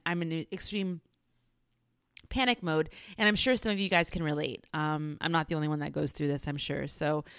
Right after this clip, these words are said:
um, I also have to, you know, now start getting mammograms <laughs> because breast cancer runs in my family. So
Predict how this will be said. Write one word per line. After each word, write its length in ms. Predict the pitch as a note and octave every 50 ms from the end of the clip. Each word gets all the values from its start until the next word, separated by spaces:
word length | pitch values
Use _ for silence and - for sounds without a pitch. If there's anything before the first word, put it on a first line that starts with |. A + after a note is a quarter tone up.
| - - - -
um, 360 | - E3 D#3 D#3 D#3 D#3 - - _
I 100 | F#3+ F#3+
also 260 | F3 F3 G3 - A3
have 120 | G3+ G3+ G3+
to, 180 | - G3+ F3 D#3+ - - - _ _ _ _ _ _
you 100 | - G#3+
know, 220 | F#3+ F3+ F3 F3+ G3+
now 320 | G3+ F3+ E3+ D#3+ D#3+ E3+
start 280 | F#3 - - G3 E3 F3+
getting 280 | E3+ F#3 F#3+ G3 F#3+
mammograms 680 | F#3+ A3+ D4 E4+ D4 G3 F#3+ D#3+ D3+ - F#3 F#3 - - - C4 - - C#4+ - - F#4 E4+ - - - E4 D4 D#4+ -
<laughs> 640 | - - D4 D4+ - - F#4 G4 G4 F#4 C#4+ B3 -
because 540 | - A#3 - - A3+ F#3+ F3+ F#3 G3 G3 -
breast 280 | - F3 F3+ E3+ - -
cancer 300 | - F#3+ F#3 - G3+ F#3+
runs 220 | D#3+ D#3 D#3+ E3+
in 80 | F#3 F#3
my 140 | F#3 F#3+
family. 460 | F#3+ - C4 C4+ C#4 A#3+ F#3+ E3 D3+ E3
So 260 | - - G3 F#3+